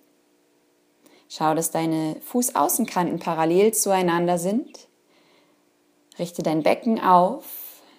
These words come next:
richte deine Wirbelsäule noch einmal auf. Und dann nimm mit der nächsten Einatmung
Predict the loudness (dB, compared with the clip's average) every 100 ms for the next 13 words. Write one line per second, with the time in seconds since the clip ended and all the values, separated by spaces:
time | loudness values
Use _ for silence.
0 | _ _ _ -12 -8 -4 -2 2 6 8
1 | 8 6 4 2 0 -6 -8 -8 -10 -16
2 | -18 -20 -20 -20 _ _ _ _ -20 -20
3 | _ _ -4 4 6 6 4 2 2 4
4 | 4 4 0 -6 -2 2 4 4 2 0
5 | -2 -4 -2 -2